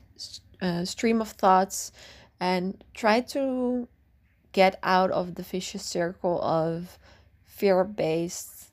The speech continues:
thoughts, because that's not gonna serve you. And I know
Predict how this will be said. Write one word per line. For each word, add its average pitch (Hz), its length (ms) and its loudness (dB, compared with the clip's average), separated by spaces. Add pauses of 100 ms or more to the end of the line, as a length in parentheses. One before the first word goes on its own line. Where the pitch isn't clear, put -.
thoughts, - 560 -4
because 185 540 0 (420)
that's 269 200 -2
not 277 180 -2
gonna 247 160 0
serve 226 360 4
you. 180 360 -8 (220)
And 196 460 0
I 202 100 -2
know 214 320 0